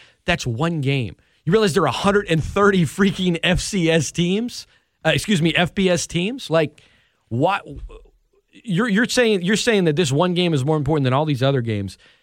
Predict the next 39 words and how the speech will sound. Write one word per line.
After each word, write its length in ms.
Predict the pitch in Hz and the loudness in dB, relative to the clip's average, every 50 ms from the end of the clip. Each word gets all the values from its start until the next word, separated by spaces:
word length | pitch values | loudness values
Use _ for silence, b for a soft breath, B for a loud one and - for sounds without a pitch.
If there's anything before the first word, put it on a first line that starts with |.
| b b b b b - | b b b b b -4
I, 100 | 143 151 - | -4 -2 0
I 100 | 143 147 | 0 -2
feel 220 | 131 - 180 190 | 0 0 0 2
like 180 | 180 175 165 135 | 2 2 2 0
eventually 480 | 139 120 135 160 170 160 - 190 170 156 | 0 0 0 -2 -2 -4 -4 -4 -2 0
they're 140 | 143 151 | 0 0
gonna 160 | 131 135 127 117 | 0 -2 -4 -4
expand 380 | 101 - - - 127 131 143 | -4 -8 -6 -4 -4 -2 -2
it 80 | 151 143 | -4 -6
to 60 | - | -6
eight 220 | 143 120 110 110 107 | -6 -4 -4 -6 -4
'cause 140 | - 123 110 | -6 -4 -2
they 80 | 127 | -2
used 160 | 139 156 135 | -2 -4 -4
to 80 | - 139 | -6 -6
say 180 | 117 - 135 120 | -6 -4 -4 -4
they 140 | 110 110 | -2 -4
never 200 | 104 110 110 113 | -4 -4 -4 -4
expand 340 | 107 101 - - 120 110 104 | -6 -8 -8 -6 -6 -4 -4
it 80 | 95 98 | -4 -6
to 80 | 104 | -10
four. 380 | 92 - - 139 127 110 101 101 b b b b b - | -12 -8 -6 -4 -4 -4 -6 -8 b b b b b -4
And 120 | 127 127 | -2 -2
if 120 | 135 123 | 0 0
they 140 | - 127 123 | 0 0 0
ever 180 | 143 156 175 190 | 0 0 0 -2
do, 180 | 160 165 160 | -2 0 -2
Norm, 380 | 143 123 117 113 110 101 107 107 b b b b b b b _ | 0 -2 -2 -2 -2 -4 -6 -8 b b b b b b b _
you 240 | - 120 131 147 127 | -6 0 2 2 2
have 400 | 101 90 - - 131 147 160 165 - | 2 -2 -4 -2 -2 0 0 -2 -2
the, 240 | 147 127 127 117 - _ _ _ _ _ | -2 0 0 0 -2 _ _ _ _ _
every 360 | - 139 151 160 156 214 247 214 | -2 0 0 0 0 -2 -4 -4
commissioner 640 | - - 233 208 185 135 110 - - - - - _ _ _ _ _ _ _ _ _ - | -4 -4 -4 -2 -2 -2 -4 -4 -8 -12 -18 -20 _ _ _ _ _ _ _ _ _ -2
of 120 | 135 127 | 0 0
a 60 | 123 | 0
Group 240 | 110 101 127 151 151 | 0 0 0 -2 -2
of 100 | 170 139 | -2 -2
Five 240 | - 160 156 156 135 | 0 2 2 0 -2
conference 640 | - - 123 101 87 78 - - - - - - _ | -2 -4 -4 -4 -4 -6 -10 -18 -20 -20 -20 -20 _